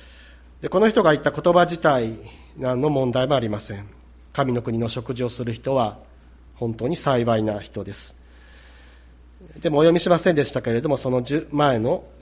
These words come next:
十三節、十四節にはこう記されていました。「宴会を催す時にはむしろ貧しい人、体の不自由な人、足の不自由な人、目の見えない人を招きなさい。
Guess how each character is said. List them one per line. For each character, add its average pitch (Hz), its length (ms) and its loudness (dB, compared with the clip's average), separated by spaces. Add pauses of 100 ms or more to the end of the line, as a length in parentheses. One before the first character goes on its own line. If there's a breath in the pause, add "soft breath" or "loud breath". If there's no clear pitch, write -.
十 139 200 -2
三 139 220 0
節、 120 220 -10
十 135 160 -4
四 143 160 2
節 127 240 -8
に 170 80 -2
は 123 80 -2
こ 123 140 -6
う 120 60 -2
記 117 220 -8
さ 117 140 -6
れ 107 100 -6
て 101 120 -12
い 98 80 -10
ま 98 100 -12
し - 80 -12
た。 - 120 -20 (2000 soft breath)
「宴 170 180 4
会 165 220 8
を 160 40 6
催 165 340 8
す - 60 -6
時 131 220 -4
に 127 100 0
は 120 80 0
む 135 100 0
し 131 140 -4
ろ 113 280 -4 (120 loud breath)
貧 127 240 -4
し 127 220 -4
い - 20 -4
人、 113 420 -10
体 139 340 2
の 139 100 2
不 139 100 -4
自 139 160 -2
由 143 100 2
な 113 120 -2
人、 - 340 -12 (500 soft breath)
足 131 220 -2
の 143 80 4
不 143 120 -2
自 139 160 -2
由 143 100 2
な 113 120 0
人、 - 380 -10 (160)
目 147 120 4
の 139 120 2
見 127 140 2
え 156 100 6
な 135 140 2
い 113 40 -2
人 143 180 0
を - 20 4
招 117 280 0
き 113 80 -6
な 110 120 -4
さ 110 200 -6
い。 110 80 -14